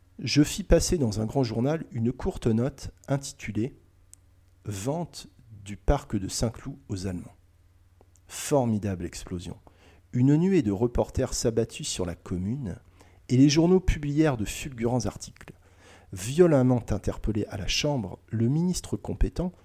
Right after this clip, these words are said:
qui ignorait d'ailleurs entièrement de quoi il s'agissait, déclara renoncer à la vente dans le présent et dans l'avenir. Pour obtenir ce résultat, trois mots avaient suffi.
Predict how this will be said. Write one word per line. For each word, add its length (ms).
qui 240
ignorait 400
d'ailleurs 500
entièrement 600
de 100
quoi 240
il 100
s'agissait, 540
déclara 540
renoncer 520
à 60
la 100
vente 360
dans 160
le 100
présent 420
et 80
dans 160
l'avenir. 560
Pour 180
obtenir 420
ce 140
résultat, 560
trois 360
mots 240
avaient 240
suffi. 460